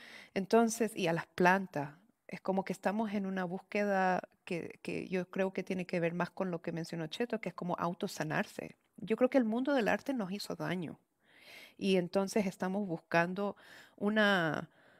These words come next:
apertura de la creatividad como para sanar. Y de hecho, el proyecto que tenemos ahora, que estamos, ojalá, para empezar a crear nuevas transmedios,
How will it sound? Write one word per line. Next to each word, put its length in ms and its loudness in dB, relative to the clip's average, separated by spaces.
apertura 680 4
de 80 6
la 100 8
creatividad 840 4
como 260 -2
para 160 6
sanar. 300 0
Y 80 -2
de 80 0
hecho, 180 -2
el 80 0
proyecto 480 0
que 80 0
tenemos 540 -2
ahora, 560 4
que 520 2
estamos, 640 0
ojalá, 580 0
para 560 2
empezar 480 0
a 100 -4
crear 480 2
nuevas 640 -2
transmedios, 1080 2